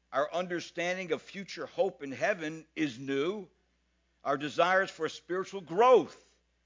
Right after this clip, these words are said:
and to know more is new. All because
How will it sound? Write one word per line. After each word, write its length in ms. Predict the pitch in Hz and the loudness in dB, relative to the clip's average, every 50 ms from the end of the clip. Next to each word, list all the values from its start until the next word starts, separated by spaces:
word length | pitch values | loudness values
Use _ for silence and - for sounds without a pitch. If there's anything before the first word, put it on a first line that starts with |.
| _ _ _ _ - | _ _ _ _ -10
and 140 | 147 139 - | -10 -6 -6
to 100 | 165 190 | -4 4
know 220 | 196 202 220 220 | 6 6 6 6
more 420 | 202 214 240 262 269 254 220 196 - - | 6 6 8 8 10 8 8 6 2 0
is 240 | 165 151 135 117 | -2 -2 -2 -4
new. 340 | 123 131 139 139 131 110 92 76 _ _ _ _ _ _ _ _ _ _ _ _ _ _ | -8 -4 -2 -2 -2 -2 -4 -10 _ _ _ _ _ _ _ _ _ _ _ _ _ _
All 300 | 110 135 165 196 220 214 | 4 8 8 8 8 6
because 600 | 196 226 - - 196 170 147 135 127 117 - | 4 -6 -2 2 4 4 4 4 2 -4 -12